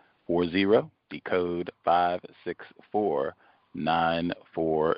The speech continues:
three, pound. Press star six if you would like to participate.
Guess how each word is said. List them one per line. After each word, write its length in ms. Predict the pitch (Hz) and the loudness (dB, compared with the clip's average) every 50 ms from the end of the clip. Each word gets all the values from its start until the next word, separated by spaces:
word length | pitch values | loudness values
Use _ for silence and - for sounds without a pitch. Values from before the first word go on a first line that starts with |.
| - - _ _ | -4 -12 _ _
three, 520 | - 92 92 95 87 71 65 64 - 92 - _ _ _ _ _ _ _ _ _ _ _ _ _ _ _ _ _ _ _ | -4 -2 0 0 0 0 -2 -2 -4 -6 -10 _ _ _ _ _ _ _ _ _ _ _ _ _ _ _ _ _ _ _
pound. 720 | - - - 104 92 76 50 - - - - - - - - - _ _ _ _ | -8 -2 0 0 0 0 -2 -4 -8 -12 -16 -18 -18 -20 -20 -20 _ _ _ _
Press 160 | - 90 78 - | 0 0 0 0
star 220 | - 85 80 80 - - | -2 -2 -2 -2 -2 -4
six 200 | 80 82 - - - _ - - - - - _ _ - | -8 -10 -10 -12 -18 _ -20 -20 -20 -20 -20 _ _ -10
if 200 | 80 78 - - | -10 -10 -8 -6
you 140 | 85 78 | -6 -2
would 160 | 76 78 - - | -2 -2 -2 0
like 440 | 80 80 78 78 - - - - - - - - _ - - | 2 2 2 2 2 -4 -12 -18 -18 -20 -20 -20 _ -12 -10
to 300 | - 71 73 69 69 80 85 - - _ _ _ _ _ _ _ - | -8 -8 -6 -6 -8 -10 -12 -16 -20 _ _ _ _ _ _ _ -8
participate. 840 | - - 87 90 92 - - - - - 110 - - - - - | -2 0 0 0 -2 -4 -12 -18 -14 -14 -14 -10 -6 -6 -6 -6